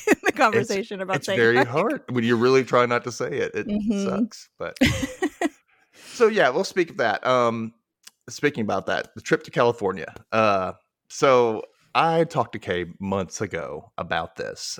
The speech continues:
Speaker 2: and we were like, I, she was like, "Yeah, come on out. You know, we'll come." We, yeah,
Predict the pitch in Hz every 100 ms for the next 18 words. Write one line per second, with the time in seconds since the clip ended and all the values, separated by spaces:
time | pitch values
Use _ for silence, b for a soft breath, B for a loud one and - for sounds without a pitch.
0 | - 95 92 92 90 90 85 b b b
1 | b b b _ _ 107 104 117 117 113
2 | 107 101 - - 110 110 101 95 156 214
3 | 214 202 175 190 185 185 190 196 185 139
4 | 143 139 135 120 127 - - 135 117